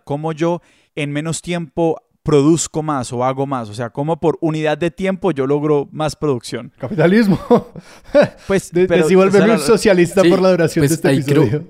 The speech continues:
Speaker 3: creo que es distinto la eficiencia y la productividad. Tal vez
Speaker 2: Ok.
Speaker 3: ese es el punto. Que, que yo la eficiencia la veo, sí, como en, que en crear las operaciones para, eh,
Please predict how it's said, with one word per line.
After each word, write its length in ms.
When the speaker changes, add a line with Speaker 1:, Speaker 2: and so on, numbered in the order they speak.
Speaker 3:
creo 200
que 100
es 60
distinto 460
la 160
eficiencia 600
y 40
la 140
productividad. 720
Tal 160
vez 120
Speaker 2:
Ok. 80
Speaker 3:
ese 160
es 140
el 140
punto. 380
Que, 400
que 120
yo 120
la 100
eficiencia 400
la 80
veo, 200
sí, 140
como 220
en, 260
que 180
en 220
crear 300
las 160
operaciones 480
para, 600
eh, 400